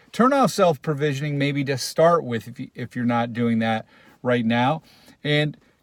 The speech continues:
get your feet wet. Allocate a team for the folks doing these other activities as part of your Office three sixty-five migration and rollout. Use Teams to facilitate it.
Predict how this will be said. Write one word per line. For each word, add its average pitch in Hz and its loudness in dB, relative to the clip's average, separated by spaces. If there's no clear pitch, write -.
get 160 0
your 196 2
feet 160 -4
wet. 147 -2
Allocate 170 -2
a 180 -2
team 143 -4
for 135 -12
the 117 -8
folks 151 -2
doing 151 -2
these 123 -2
other 135 2
activities 123 -2
as 101 -14
part 120 -2
of 107 -8
your 110 0
Office 113 -2
three 120 -10
sixty-five 113 -6
migration 123 -2
and 113 -2
rollout. 113 4
Use 156 -2
Teams 202 0
to 190 0
facilitate 165 0
it. 170 4